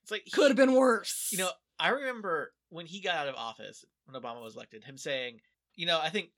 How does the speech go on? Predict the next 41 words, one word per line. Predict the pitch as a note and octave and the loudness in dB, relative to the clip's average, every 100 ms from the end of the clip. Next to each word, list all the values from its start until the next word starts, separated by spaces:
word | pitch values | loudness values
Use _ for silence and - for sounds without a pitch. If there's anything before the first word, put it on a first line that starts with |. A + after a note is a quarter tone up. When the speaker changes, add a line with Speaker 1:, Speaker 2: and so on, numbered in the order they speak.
| _ | _
Speaker 1:
history | - F3+ E3 E3+ D3 | -6 -4 -4 -4 -6
is | |
gonna | C3+ C3 | -6 -10
look | B2+ - | -10 -6
back | B2+ A#2+ | -6 -4
on | C3 A#2 | -8 -10
me | A#2 | -16
and | A#2 | -12
say | - | -6
I | A#2 | -6
wasn't | A#2+ B2 | -6 -10
the | B2 | -12
worst | A#2 A2+ | -12 -12
president," | - B2+ C#3 D3 D3+ - | -10 -10 -10 -12 -14 -14
and | B2+ A#2 G#2+ _ _ _ | -12 -12 -16 _ _ _
by | - D4 | -8 -8
God, | G3 A#2 - | -6 -8 -8
he | G2+ | -14
was | G#2 | -20
right. | - G#2+ A#2 _ _ - | -12 -12 -12 _ _ -18
Speaker 2:
Yeah. | F#3+ G3 F3+ D#3 F3+ G3 _ _ _ | -12 -8 -6 -8 -12 _ _ _ _
I | G#3 | -12
miss | F#3+ F#3 | -12 -14
Obama. | E3+ - - _ _ - | -16 -18 -20 _ _ -20
Speaker 1:
I | |
miss | C3+ A2+ | -18 -16
Obama | G#2+ G2+ F#2+ A2+ | -18 -20 -20 -20
so | - - | -20 -18
much. | A2+ C3 - - _ - | -16 -14 -14 -18 _ -14
Speaker 2:
Like, | G3 | -12
can | - A#3+ | -10 -12
we, | A#3+ B3+ C4 - | -10 -14 -16 -16
can | C4 | -14
we | C4 | -10
have | D4 D4 | -10 -8
him | A3+ | -10
back? | A#3+ A#3 | -8 -10
Can | - | -8
we | D4 | -6
have | D4+ | -6
Michelle? | C#4+ - A#3+ B3 | -6 -4 -6 -8